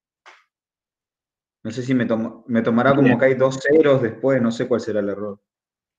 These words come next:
Speaker 2: Primero, no te tiró error de compilación, eso quiere decir que semánticamente lo tenés bien escrito, ¿sí? Segundo,
Speaker 1: Sí.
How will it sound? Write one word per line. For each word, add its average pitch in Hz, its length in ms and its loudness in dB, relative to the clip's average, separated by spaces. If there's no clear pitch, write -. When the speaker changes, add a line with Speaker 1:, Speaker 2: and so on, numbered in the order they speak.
Speaker 2:
Primero, 143 560 4
no 214 240 4
te 262 140 4
tiró 233 320 4
error 220 360 2
de 214 120 2
compilación, 208 800 2
eso 202 300 -2
quiere 214 260 2
decir 220 400 0
que 151 340 0
semánticamente 233 1040 2
lo 196 160 2
tenés 175 240 0
bien 175 160 2
escrito, 139 600 -2
¿sí? 160 320 -2
Segundo, 185 960 2
Speaker 1:
Sí. - 80 -20